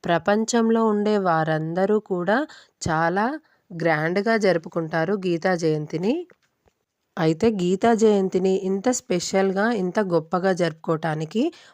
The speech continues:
ముఖ్య కారణం ఏంటనేది కూడా నేనైతే మీకు వివరిస్తాను. అయితే మనకు గీతా జయంతి అంటే భగవద్గీతను శ్రీకృష్ణుడు అర్జునునికి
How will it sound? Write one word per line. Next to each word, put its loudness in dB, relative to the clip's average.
ముఖ్య 0
కారణం 0
ఏంటనేది -2
కూడా -2
నేనైతే -2
మీకు -2
వివరిస్తాను. -4
అయితే 0
మనకు 2
గీతా 0
జయంతి 0
అంటే -2
భగవద్గీతను -2
శ్రీకృష్ణుడు 0
అర్జునునికి 0